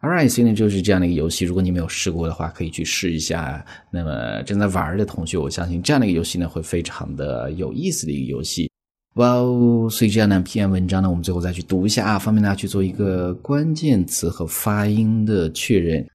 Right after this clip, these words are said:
When you win in PlayerUnknown's Battlegrounds, you see the message, "Winner, winner, chicken dinner."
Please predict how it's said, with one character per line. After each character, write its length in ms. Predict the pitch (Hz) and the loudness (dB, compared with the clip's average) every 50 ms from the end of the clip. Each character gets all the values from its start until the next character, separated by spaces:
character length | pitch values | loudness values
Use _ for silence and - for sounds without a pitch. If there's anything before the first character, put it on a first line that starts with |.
| _ _ _ _ _ _ _ _ - | _ _ _ _ _ _ _ _ 2
When 120 | 131 156 | 2 4
you 120 | 175 190 185 | 4 4 4
win 220 | 175 165 160 156 | 4 4 4 6
in 180 | 151 147 139 135 | 6 6 4 2
PlayerUnknown's 1040 | - - 139 139 135 135 131 127 123 120 120 131 131 135 131 120 117 113 113 104 - | 4 4 6 6 8 8 6 6 4 4 6 8 10 10 10 10 8 6 2 0 0
Battlegrounds, 1040 | - 113 113 117 110 101 85 - 87 78 76 76 69 64 65 65 78 - - - - - - | 2 2 2 2 2 0 0 2 0 2 2 2 0 0 0 -2 -2 -2 -4 -4 -6 -12 -2
you 160 | - 135 143 | 0 2 2
see 160 | 131 - 135 123 | 4 4 4 4
the 100 | 90 98 | 4 4
message, 580 | 95 95 90 82 - - 65 - - - - _ _ _ _ - | 2 2 2 0 0 -2 -4 -6 -8 -12 -14 _ _ _ _ 0
"Winner, 380 | 98 117 131 156 170 175 165 | 2 4 4 6 6 4 4
winner, 320 | 147 143 143 143 143 139 135 | 4 6 6 6 6 6 4
chicken 480 | 135 - - 110 - - 120 107 107 | 4 2 0 0 0 0 0 0 2
dinner." 460 | 101 98 92 80 76 67 60 60 - | 2 2 0 0 0 -2 -4 -6 -10